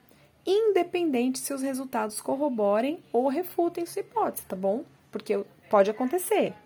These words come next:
que você teste a sua hipótese e aí sua hipótese, por exemplo, vai ser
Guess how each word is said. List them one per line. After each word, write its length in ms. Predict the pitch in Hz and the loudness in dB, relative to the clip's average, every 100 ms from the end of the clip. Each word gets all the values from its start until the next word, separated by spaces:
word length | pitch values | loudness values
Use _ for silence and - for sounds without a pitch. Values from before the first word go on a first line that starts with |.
| - - - _ _ - - - - | -20 -20 -20 _ _ -20 -20 -20 -6
que 80 | 226 | -4
você 240 | 202 - | -4 -6
teste 340 | - 185 202 262 | -2 0 0 -6
a 20 | |
sua 140 | - | -8
hipótese 480 | - 175 165 - - - - - - - - _ _ | -8 -6 -6 -8 -16 -20 -20 -20 -20 -20 -20 _ _
e 160 | 233 233 | 0 2
aí 260 | 233 220 | 2 0
sua 160 | 220 240 | -2 -4
hipótese, 400 | 240 196 185 226 | -2 0 0 -2
por 140 | - | -4
exemplo, 300 | 220 185 190 | -4 -4 -4
vai 120 | 190 196 | -2 -2
ser 380 | - 190 208 | -2 -4 -4